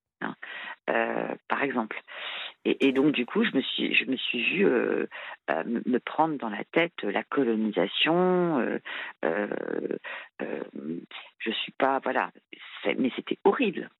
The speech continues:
C'était horrible. Je comprends, hein, le, le, le, le poids de l'histoire, hein, mais ça a été un amalgame,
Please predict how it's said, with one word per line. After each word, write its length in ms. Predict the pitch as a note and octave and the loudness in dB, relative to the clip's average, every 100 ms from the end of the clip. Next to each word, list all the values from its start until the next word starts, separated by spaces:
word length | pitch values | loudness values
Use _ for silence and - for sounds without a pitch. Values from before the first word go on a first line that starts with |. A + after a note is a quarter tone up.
| _ _ _ | _ _ _
C'était 260 | G#3 - F#3+ | -6 0 2
horrible. 400 | F3 D3+ A#2 - - _ - - - - - | 4 2 -2 -8 -10 _ -20 -20 -20 -14 -4
Je 140 | - | -2
comprends, 400 | - C3+ - C4 | 2 2 6 6
hein, 320 | D#3+ D3 B2+ A2+ | 6 2 -4 -6
le, 160 | A2 | -6
le, 160 | - - | -6 -6
le, 140 | - | -4
le 400 | - - - A#2+ | -4 -4 -2 -2
poids 200 | - B2+ | 0 2
de 60 | B2 | 2
l'histoire, 420 | - - A#2 G#2+ | -2 0 0 2
hein, 100 | A#2 - - - - A#2 | -2 -4 -10 -10 -6 2
mais 320 | C3 C#3+ D3 - - | 6 6 4 0 0
ça 100 | G#2+ | 2
a 20 | |
été 200 | G#2+ D#3+ | 4 2
un 140 | A#2+ | 4
amalgame, 680 | A#2+ A2+ F#2+ G2 C3 E3+ | 2 2 0 2 2 2